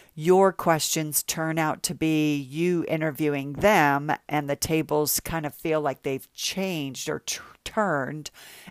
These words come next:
And equally, you definitely do not want to spend equal amounts of time asking your questions when they've taken an hour to ask you questions.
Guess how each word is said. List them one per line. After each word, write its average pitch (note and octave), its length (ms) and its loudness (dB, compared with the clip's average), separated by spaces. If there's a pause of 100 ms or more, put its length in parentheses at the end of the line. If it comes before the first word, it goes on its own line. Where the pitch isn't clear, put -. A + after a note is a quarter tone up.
And E3 160 2
equally, D#3+ 400 2
you D3+ 160 2
definitely D3+ 720 0
do D#3+ 180 -2
not D3+ 220 -2
want D#3 240 0
to D3+ 100 -4
spend D3 640 2 (640)
equal G3 360 0
amounts D3+ 380 0
of C#3+ 100 -6
time D3+ 380 -2
asking D#3 460 0
your E3 180 0
questions D3 720 0 (420)
when D3+ 600 0
they've E3+ 260 2
taken D3 680 -2 (420)
an E3 180 2
hour E3 360 0
to - 240 -4
ask D3 400 -2
you F#3+ 120 -4
questions. G3+ 840 0